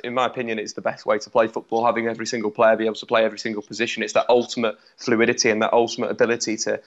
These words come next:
change your system in a game to affect it. And that's what Cruyff's done. And, uh, obviously the passing football, great quotes. The quotes are gonna be coming out for the, you know, the rest of time from, um, Cruyff. But he, what he did as well, footballing wise, you know, what, imagine if we'd seen Johan Cruyff.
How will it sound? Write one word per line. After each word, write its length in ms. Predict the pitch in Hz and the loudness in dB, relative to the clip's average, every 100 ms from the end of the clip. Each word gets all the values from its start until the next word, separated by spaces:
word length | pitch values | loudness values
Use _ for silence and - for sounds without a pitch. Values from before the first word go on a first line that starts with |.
| _ - | _ -2
change 380 | - 120 117 | 2 2 0
your 80 | 113 | -4
system 400 | - 131 - 110 | -4 -4 -6 -8
in 120 | 110 | -8
a 60 | 107 | -4
game 280 | 113 113 110 | -2 -2 -2
to 100 | 110 | -4
affect 400 | 104 117 - - | 0 0 0 -2
it. 140 | 110 | 0
And 160 | 92 104 _ - | 0 -4 _ 0
that's 160 | 139 147 | 2 2
what 140 | 123 | 2
Cruyff's 240 | 135 107 | 2 0
done. 300 | - 117 113 | 0 0 0
And, 120 | 110 107 | -2 -6
uh, 100 | 64 80 | -6 -6
obviously 240 | 113 113 | -6 -6
the 60 | - | -6
passing 360 | 117 - 110 | -2 0 0
football, 560 | - 113 - 113 113 110 - _ - | -2 -2 4 4 4 0 -12 _ 2
great 260 | 135 - | 2 4
quotes. 380 | - 113 104 - | 4 2 2 -2
The 80 | 127 | 0
quotes 300 | 170 147 - | 2 2 2
are 60 | |
gonna 160 | 117 113 | 0 -2
be 80 | 110 | -4
coming 240 | - 107 | -6 -4
out 180 | 110 - | -4 -6
for 80 | 110 | -4
the, 220 | 107 107 - | -4 -4 -6
you 100 | 117 | -4
know, 120 | 107 104 | -4 -4
the 100 | 117 | 0
rest 260 | 113 120 - | 2 2 -2
of 80 | 101 | -4
time 380 | - 113 113 110 | 0 2 2 -2
from, 240 | 113 110 _ _ _ _ - | -4 -6 _ _ _ _ -6
um, 360 | 110 110 110 107 | 2 2 2 -2
Cruyff. 400 | - 113 107 - | 2 4 2 2
But 100 | 117 | 2
he, 260 | 117 - | 0 -4
what 180 | 107 143 | 0 2
he 40 | 131 | 2
did 140 | 123 | 2
as 100 | 107 | 4
well, 280 | 120 113 - | 2 2 -2
footballing 560 | - 202 - 151 127 | -4 -2 2 2 2
wise, 440 | 117 110 107 - - - | 2 2 0 -4 -12 -8
you 40 | 127 | -4
know, 100 | 127 | 0
what, 180 | 131 127 | 0 2
imagine 300 | 139 156 156 | 2 2 0
if 140 | - | -2
we'd 160 | 147 143 | -2 0
seen 260 | 156 139 | 0 0
Johan 300 | 117 113 110 | 0 0 0
Cruyff. 380 | 120 113 107 - | 2 2 0 -6